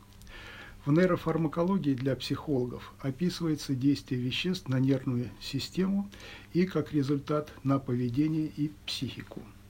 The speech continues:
Э, в первой части учебного пособия рассматриваются эндогенные вещества, с помощью которых организм управляет нервной системой,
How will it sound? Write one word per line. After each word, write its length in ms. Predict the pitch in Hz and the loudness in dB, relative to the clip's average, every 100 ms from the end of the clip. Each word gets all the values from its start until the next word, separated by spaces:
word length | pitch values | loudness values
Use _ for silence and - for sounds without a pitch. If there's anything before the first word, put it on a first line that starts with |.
| - - - - - - - - - | -20 -20 -18 -16 -16 -16 -18 -20 -6
Э, 160 | 160 147 | -4 -4
в 40 | |
первой 360 | - 202 190 151 | 4 6 8 6
части 400 | 139 156 - - | 4 4 4 2
учебного 520 | 135 - 139 123 120 | 0 2 2 2 -2
пособия 600 | 117 135 - 196 165 160 | 0 -2 2 2 4 2
рассматриваются 840 | 147 147 - 147 - 156 143 139 151 | 2 0 2 2 2 0 0 0 -4
эндогенные 800 | 147 139 131 147 139 127 127 123 | 0 2 4 4 4 4 2 2
вещества, 600 | 120 - 139 - 170 185 | 0 -2 -4 -2 0 0
с 40 | |
помощью 460 | - 143 131 - 131 | 0 0 0 0 -2
которых 520 | 135 131 175 180 - - | -2 -2 -2 -2 -6 -4
организм 640 | 127 131 131 160 160 170 | -2 2 4 4 2 -2
управляет 720 | 143 135 143 123 131 143 143 | -2 0 0 2 2 2 2
нервной 360 | 160 165 165 165 | 0 0 0 -2
системой, 600 | 156 147 - 147 143 | -2 -6 0 0 2